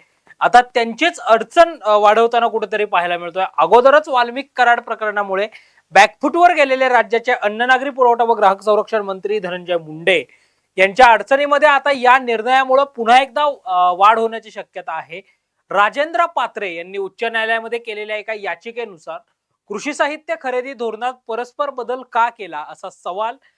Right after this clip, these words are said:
आता उच्च न्यायालयाने, अ, राज्य सरकारला विचारल्याचं पाहायला मिळतंय. त्यासाठी दोन आठवड्याच्या आतमध्ये स्पष्टीकरण जे आहे ते द्यावं, असं देखील उच्च न्यायालयाने म्हटल्याचं पाहायला मिळतंय.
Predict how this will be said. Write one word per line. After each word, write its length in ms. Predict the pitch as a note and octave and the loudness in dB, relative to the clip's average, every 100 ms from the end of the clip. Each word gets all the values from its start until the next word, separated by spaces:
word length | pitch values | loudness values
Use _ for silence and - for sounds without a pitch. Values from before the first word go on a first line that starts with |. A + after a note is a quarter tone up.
| _ _ | _ _
आता 200 | E3 A#3+ | -8 -6
उच्च 300 | A#3+ G#3+ - | -6 -10 -10
न्यायालयाने, 640 | C#4 C#4 C4+ C#4 C#4 D4 | -6 -6 -6 -8 -8 -10
अ, 380 | C#4+ G#3+ G3+ F#3+ | -10 -10 -8 -6
राज्य 280 | F#3+ G3 A3+ | -6 -8 -8
सरकारला 380 | B3 A#3+ A#3+ B3 | -8 -8 -8 -10
विचारल्याचं 540 | A3 - A3 A3 G#3+ | -10 -10 -10 -10 -12
पाहायला 300 | A3 F#3+ G3 | -12 -12 -12
मिळतंय. 300 | G3 F#3+ G#3 G3+ | -14 -14 -16 -10
त्यासाठी 440 | G#3 G3+ F#3 A3+ C4 _ _ _ _ | -8 -6 -8 -12 -16 _ _ _ _
दोन 220 | G3 C4 | -4 -2
आठवड्याच्या 500 | C#4+ C4+ C#4 C#4 D4 | -4 -6 -6 -6 -6
आतमध्ये 500 | B3 A#3+ B3 B3 C4+ | -4 -6 -8 -10 -10
स्पष्टीकरण 720 | C4+ - G#3+ - C#4+ C#4+ C#4 | -10 -10 -10 -10 -6 -4 -4
जे 80 | C4 | -4
आहे 140 | B3 B3 | -4 -6
ते 200 | B3 A#3 | -10 -6
द्यावं, 360 | A3 G#3+ A3+ | -6 -4 -6
असं 160 | G3+ G#3+ | -8 -12
देखील 260 | G#3+ B3+ | -14 -14
उच्च 200 | A3+ - | -20 -14
न्यायालयाने 420 | A3 F#3+ F#3 F#3 F#3 | -10 -8 -8 -10 -16
म्हटल्याचं 420 | E3+ D#3 E3 E3 | -20 -16 -14 -12
पाहायला 280 | D#3 D3 D3 | -12 -12 -14
मिळतंय. 300 | D3+ - | -18 -18